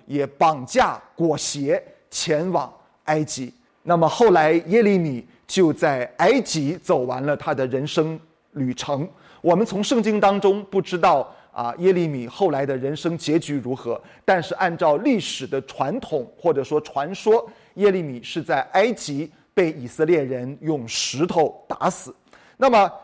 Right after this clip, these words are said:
耶利米被裹挟前往埃及这件事就发生在耶路撒冷城破的当年，也就是公元前的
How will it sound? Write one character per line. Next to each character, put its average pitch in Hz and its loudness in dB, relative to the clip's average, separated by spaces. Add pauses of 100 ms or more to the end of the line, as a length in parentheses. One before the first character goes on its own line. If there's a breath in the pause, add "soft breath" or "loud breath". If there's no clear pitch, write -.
(140)
耶 330 2
利 311 4
米 190 0
被 196 4
裹 147 0
挟 151 0
前 170 -2
往 143 4 (120)
埃 269 4
及 139 -6
这 226 0
件 160 0
事 156 -6
就 131 -4
发 156 4
生 151 -6
在 143 0 (240 loud breath)
耶 190 6
路 185 4
撒 180 4
冷 127 -4
城 135 -12
破 175 2
的 120 -8
当 175 0
年， 147 -6 (260 soft breath)
也 151 0
就 165 0
是 131 -6
公 180 0
元 143 -6
前 123 -8
的 131 -2